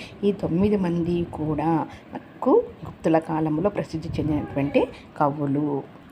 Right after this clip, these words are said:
భారతదేశంలో మొట్టమొదటి ఉపగ్రహము పేరు ఏది? ఆర్యభట్ట. ఏ సంవత్సరంలో? పంతొమ్మిది వందల డెబ్బై ఐదు సంవత్సరం. చూడండి ఎవరితను? ఆర్యభట్ట. మరి ఈ ఆర్యభట్ట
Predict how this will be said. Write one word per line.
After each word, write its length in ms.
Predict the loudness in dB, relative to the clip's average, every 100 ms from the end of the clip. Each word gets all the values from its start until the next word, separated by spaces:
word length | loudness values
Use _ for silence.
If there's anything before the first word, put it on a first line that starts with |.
| -18 -16 -10 -4 0
భారతదేశంలో 1000 | 2 2 2 2 2 2 0 2 2 2
మొట్టమొదటి 920 | 2 0 -2 -6 -2 2 2 2 4
ఉపగ్రహము 1000 | 4 2 0 0 0 0 0 0 0 0 0 2
పేరు 640 | 2 2 0 -2 -2 -4 -4
ఏది? 340 | -4 -2 -2 -2 -6 -10 -4
ఆర్యభట్ట. 840 | -2 0 0 -2 -2 -4 -4 -4 -4
ఏ 120 | -2
సంవత్సరంలో? 640 | -2 0 -2 -2 -2 0 -2
పంతొమ్మిది 580 | -2 -4 -2 0 0 2
వందల 340 | 0 0 -2 -4 -12 -4
డెబ్బై 360 | -2 -2 -4 -4
ఐదు 380 | -2 2 2 0 -6 -6
సంవత్సరం. 720 | -4 -2 -4 -6 -6 -4 -6 -8 -16 -16 -16 -12
చూడండి 300 | -2 2 6
ఎవరితను? 460 | 6 6 6 4 4 0 0
ఆర్యభట్ట. 580 | 2 2 0 -2 -4 -6 -6 -12 -18 -18 0
మరి 440 | 4 6 6 4 -2 0
ఈ 140 | 2
ఆర్యభట్ట 800 | 2 4 4 6 4 2 2 2